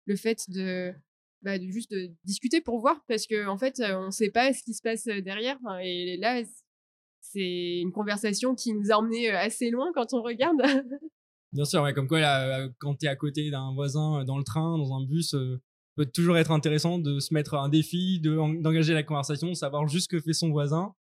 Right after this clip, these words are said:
Speaker 2: Euh, ça nous arrive à tous, euh, au quotidien et il y a potentiellement de superbes opportunités, euh, par ces rencontres, quoi.
Speaker 1: Absolument.
Speaker 2: Moi, j'ai une question par rapport à ton projet actuel et tu parles beaucoup du, du chocolat par rapport à une mission que t'as faite à McKinsey, à cette rencontre avec Grisha.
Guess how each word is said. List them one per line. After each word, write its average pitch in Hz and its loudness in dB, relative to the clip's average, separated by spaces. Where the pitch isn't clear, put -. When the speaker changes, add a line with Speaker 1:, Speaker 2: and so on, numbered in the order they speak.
Speaker 2:
Euh, 131 -4
ça 135 -4
nous 139 2
arrive 143 0
à 131 0
tous, 170 -4
euh, 135 0
au 135 -4
quotidien 156 0
et 139 -4
il 139 -8
y 143 0
a 143 -2
potentiellement 165 2
de 156 0
superbes 156 2
opportunités, 156 0
euh, 135 0
par 135 0
ces - -2
rencontres, 156 0
quoi. 135 -12
Speaker 1:
Absolument. 208 -4
Speaker 2:
Moi, 196 6
j'ai 202 4
une 185 4
question 190 -2
par 170 4
rapport 165 4
à 165 4
ton 170 2
projet 180 4
actuel 190 0
et 175 4
tu 156 -14
parles 160 0
beaucoup 160 -4
du, 156 -4
du 147 -8
chocolat 170 0
par 151 -2
rapport 139 -2
à 131 -4
une 151 4
mission 175 2
que 160 -4
t'as 131 -6
faite 143 -10
à 131 -8
McKinsey, 139 -8
à 127 -8
cette 135 -4
rencontre 143 -2
avec 123 -4
Grisha. 156 -6